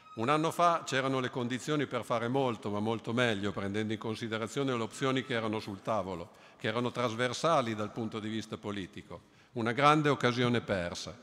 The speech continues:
Questo è uno dei più gravi, se non il principale motivo che giustifica la forte protesta giovanile, che si manifesta in modi nuovi, ma in modo forte e visibile, e che ha iniziato a condizionare le scelte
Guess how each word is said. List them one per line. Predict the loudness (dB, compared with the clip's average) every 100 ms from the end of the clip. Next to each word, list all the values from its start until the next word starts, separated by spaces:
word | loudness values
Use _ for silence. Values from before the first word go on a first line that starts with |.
| -20 -20
Questo | 0 0 2
è | 0
uno | 0 0
dei | 0
più | -2 -2
gravi, | 4 6 6 4
se | -2
non | 0 0
il | 0
principale | 0 -4 -4 2 2 4
motivo | 2 0 -2 -2 -2
che | -4
giustifica | -8 -6 -6 -8 -6
la | -4
forte | 0 4 4 2 -4
protesta | -4 -2 -2 -2 -4
giovanile, | -4 -4 -2 -2 -2 -4 -8 -20 -6
che | -4
si | -2
manifesta | 0 0 0 -2 0
in | 0
modi | 0 -2
nuovi, | -2 0 0 -2 -6
ma | -8
in | -4
modo | -4 -4 -2
forte | 2 0 0 -4
e |
visibile, | -4 -4 -2 -2 -2 -8 -18 -12
e | -2
che | 2
ha |
iniziato | 2 0 0 0 0
a | -4
condizionare | -4 -4 -4 -4 -2 0 0
le | -2
scelte | -4 -2 -2 -2 -8 -10